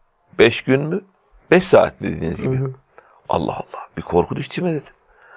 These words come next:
Speaker 1: Ya hocalara soruyorum, yorumlatıyorum, ona sordum, buna sordum. Ya Allah Allah, bilemedim falan herkes. Birisine gitmiş en son bir hoca efendiye.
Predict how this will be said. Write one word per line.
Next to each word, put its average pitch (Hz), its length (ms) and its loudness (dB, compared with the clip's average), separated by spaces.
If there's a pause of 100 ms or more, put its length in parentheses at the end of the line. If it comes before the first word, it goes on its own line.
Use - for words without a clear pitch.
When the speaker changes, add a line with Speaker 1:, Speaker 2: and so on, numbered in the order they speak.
(640)
Speaker 1:
Ya 95 160 4 (720)
hocalara 98 420 4
soruyorum, 110 520 2
yorumlatıyorum, 110 680 2 (200)
ona 117 240 4
sordum, 110 440 -2
buna 120 160 4
sordum. 117 280 -2 (360)
Ya 110 140 4
Allah 110 280 2
Allah, 92 280 0 (120)
bilemedim 104 580 0
falan 101 280 4 (200)
herkes. 101 380 -2 (360)
Birisine 131 360 2
gitmiş - 320 -8
en - 120 0
son 80 240 -2
bir 85 40 2
hoca 82 180 6
efendiye. 92 480 2